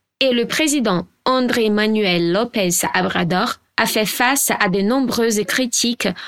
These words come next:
pour sa gestion de la crise. Cela place le Mexique au-dessus du Brésil, qui a enregistré trois cent dix mille décès, et au-dessous des États-Unis, qui ont enregistré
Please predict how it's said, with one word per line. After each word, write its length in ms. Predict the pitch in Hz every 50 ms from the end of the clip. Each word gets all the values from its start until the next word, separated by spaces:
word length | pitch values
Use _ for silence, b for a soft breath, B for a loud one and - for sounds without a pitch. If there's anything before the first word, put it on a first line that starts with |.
| B B _
pour 140 | - 262 220
sa 200 | - - 247 233
gestion 440 | 220 220 226 214 - - - 220 208
de 100 | 208 196
la 140 | 185 180 180
crise. 560 | 180 - - - 180 170 165 170 - - - _ _ _ _ _ _ B B B B B B
Cela 380 | - - 262 233 233 233 254 240
place 340 | - 254 240 247 262 - -
le 120 | 226 220 214
Mexique 480 | 233 240 240 - - - 247 247 - - -
au-dessus 440 | 214 202 220 247 247 - - 240 220
du 100 | 214 202
Brésil, 580 | 196 196 - 196 196 175 175 170 165 170 180 180 B B B B _
qui 100 | - 240
a 160 | 214 202 208
enregistré 640 | 233 240 247 240 208 214 202 - - - 214 220 214 _
trois 260 | - - - 262 254 262
cent 280 | 247 - - 240 226
dix 460 | 220 208 180 196 214 226 - - - 214 196
mille 560 | 190 185 190 220 254 269 269 240 202 175 165 165
décès, 500 | 160 196 190 180 - - - 185 180 180 - _ _ _ _
et 140 | - 240 233
au-dessous 540 | 226 220 208 254 285 269 - - 269 285 349
des 160 | 240 233 208
États-Unis, 540 | 220 208 226 220 208 233 269 254 202 170 170 - _ _ _ _
qui 160 | - - 226 208
ont 140 | 202 202
enregistré 680 | 202 208 208 196 185 170 185 180 - - - 214 208 214